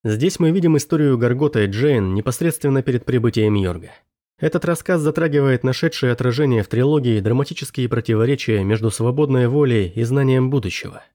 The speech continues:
Насколько реален наш выбор? В нем также показана позиция Горгота,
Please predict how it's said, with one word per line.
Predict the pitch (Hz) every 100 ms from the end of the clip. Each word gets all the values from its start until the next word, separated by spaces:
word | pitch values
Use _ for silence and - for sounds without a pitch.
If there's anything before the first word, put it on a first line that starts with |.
| _ _ _ _ _ -
Насколько | 104 - 196 202 147
реален | 123 143 170 147 139
наш | 135 -
выбор? | 117 90 - - _ _ _ _ _ _
В | 113 135
нем | 208
также | 202 165 180
показана | 175 196 175 170
позиция | 156 147 175 - 123
Горгота, | 113 117 143 143 95